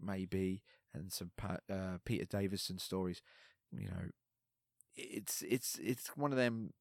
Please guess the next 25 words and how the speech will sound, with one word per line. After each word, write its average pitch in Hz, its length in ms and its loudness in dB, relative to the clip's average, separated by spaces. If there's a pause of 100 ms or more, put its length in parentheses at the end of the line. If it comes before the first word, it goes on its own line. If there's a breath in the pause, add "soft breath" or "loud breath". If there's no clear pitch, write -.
you 113 140 2
know, 98 220 6
them 101 420 2 (960)
conversational 104 840 4
arguing 92 640 4
pieces. 92 500 2 (320 soft breath)
Is 104 160 0
this 95 100 -2
the 98 120 -2
finest 95 400 0
Doctor - 220 -2
Who 95 60 0
story 92 360 0
ever? 90 180 0 (280)
Mm, 95 120 -6 (480 soft breath)
probably 110 460 6
not, 110 380 6 (160)
because 98 320 -4
I 95 80 2
know 92 160 2
what's 90 180 -4
coming 92 320 2
up. 110 240 2 (840)
But 117 240 8
it 101 140 6